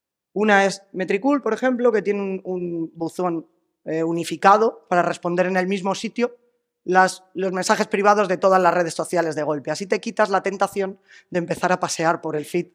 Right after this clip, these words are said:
y, y, y perderte por ahí una hora de tu tiempo. Si tu trabajo es responder, responde por ahí. Y hay otra que yo he descubierto hace poco, que es Viper, que de hecho, eh, ha sido adquirida por, por Automatic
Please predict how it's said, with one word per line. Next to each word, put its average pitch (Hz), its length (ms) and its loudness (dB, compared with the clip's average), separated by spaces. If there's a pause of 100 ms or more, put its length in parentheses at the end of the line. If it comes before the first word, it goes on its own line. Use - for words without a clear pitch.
(260)
y, 180 580 -6
y, 185 80 -10
y 165 40 -10
perderte 185 500 2
por 165 140 0
ahí 170 260 2
una 190 220 0
hora 165 160 6
de 151 140 0
tu 156 120 -14
tiempo. 139 380 -8
Si 202 140 -6
tu 196 100 0
trabajo 233 340 6
es 233 100 -4
responder, 220 540 -4 (240)
responde 165 480 -2
por - 140 -10
ahí. - 160 -14 (640)
Y 190 80 4
hay 214 120 10
otra 233 180 6
que 220 100 4
yo 233 80 6
he - 20 8
descubierto 226 400 0
hace 214 140 -4
poco, 262 260 4
que - 80 -6
es 156 100 -4
Viper, 220 420 -2
que 160 120 -6
de 156 120 -2
hecho, 185 300 -8 (200)
eh, 147 180 -8
ha 160 80 -4
sido 170 180 -2
adquirida 170 380 -4
por, 160 240 -6
por 156 160 -6
Automatic 160 520 -6